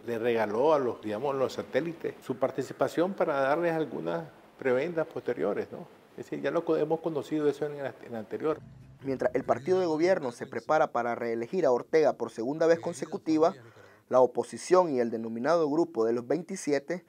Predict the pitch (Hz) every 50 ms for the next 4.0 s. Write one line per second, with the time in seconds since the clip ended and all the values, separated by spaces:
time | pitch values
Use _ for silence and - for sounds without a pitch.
0 | _ _ _ _ _ - - 123 117 - 117 117 113 127 147 165 160 160 - 127
1 | 147 156 - 156 156 147 147 - - 170 170 156 131 113 - - - - - -
2 | - 135 123 - - - - 170 165 151 139 120 117 - - 117 123 147 170 170
3 | - 117 - 117 113 131 131 139 143 - - 185 175 170 165 165 - 190 196